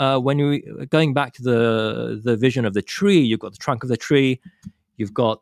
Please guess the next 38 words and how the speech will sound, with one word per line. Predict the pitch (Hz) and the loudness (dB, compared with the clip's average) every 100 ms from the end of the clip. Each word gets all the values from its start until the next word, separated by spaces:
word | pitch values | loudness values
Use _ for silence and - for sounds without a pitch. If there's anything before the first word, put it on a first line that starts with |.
| _ | _
uh, | 120 107 101 | -2 0 0
central | 120 107 | -4 -6
bank | 104 98 | -6 -6
money | 110 143 139 | -2 -2 0
there, | 127 117 117 113 117 _ _ _ _ _ _ _ - | 2 2 2 0 -4 _ _ _ _ _ _ _ -6
you've | 127 | -2
got | 139 | -2
the | 113 | 0
big | 131 151 | 0 2
branches, | 156 143 147 151 131 143 - _ | 2 2 0 0 0 0 -8 _
uh, | - 101 95 | -6 -4 -2
commercial | 120 123 120 123 | -2 0 0 -2
banks, | 110 120 117 110 - | 0 0 0 -4 -10
non-bank | 123 117 113 113 113 | -6 -4 -2 -2 -4
P | - | -2
S | 107 - | -2 -2
Ps, | - 120 117 113 117 - _ - _ _ | 2 4 6 4 2 -4 _ -20 _ _
and | 139 | 0
then | 180 208 | 2 2
you | 170 139 | 2 2
go | 135 220 196 | 2 0 2
all | 262 262 | 0 2
the | 151 | 4
way | 160 175 | 4 2
to | - | 0
the, | 143 135 131 | 0 2 2
uh, | 120 123 120 | 2 0 -4
to | 151 | -4
the | 127 | 0
end | 156 190 | 0 0
branches. | 156 120 107 - 92 90 - | 2 2 0 -4 -6 -6 -8
You | |
know, | 123 | -6
you | 147 | -4
can | 147 | -4
have | 135 139 135 | -2 0 0
music | 127 131 156 156 - | 0 0 0 -2 -8
streamers, | - 151 147 143 139 135 | -2 0 2 0 0 -2